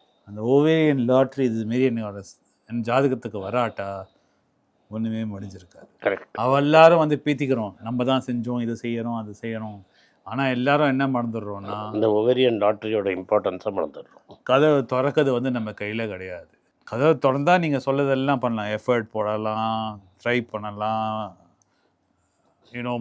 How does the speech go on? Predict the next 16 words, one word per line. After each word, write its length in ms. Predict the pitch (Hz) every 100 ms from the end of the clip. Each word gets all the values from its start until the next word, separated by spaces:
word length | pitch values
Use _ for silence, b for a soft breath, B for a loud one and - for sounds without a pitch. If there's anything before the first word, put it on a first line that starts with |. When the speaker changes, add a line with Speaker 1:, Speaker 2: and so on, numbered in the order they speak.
| 113
Speaker 1:
growth 240 | 127 135 113
mindset-லாம் 540 | 120 117 110 - 117 117
வச்சுக்கலாம். 500 | 104 110 101 98 92 _ _ _ _ - 107
ஆனா 160 | 127 143 135
அந்த 120 | 113 -
கதவை 380 | 104 117 156 147 139
திறக்குந்தா 540 | 127 131 - 139 139 135 135
தான் 180 | 151 147
நீங்க 180 | 131 117 101
பண்ண 140 | 107 113
முடியும். 300 | 107 95 92 92 _ _ - 92
Speaker 2:
Yes. 140 | 82 - 110
Speaker 1:
And 200 | 127 123 107 98
that 140 | 117 110
is 80 | 110 -
so, 120 | -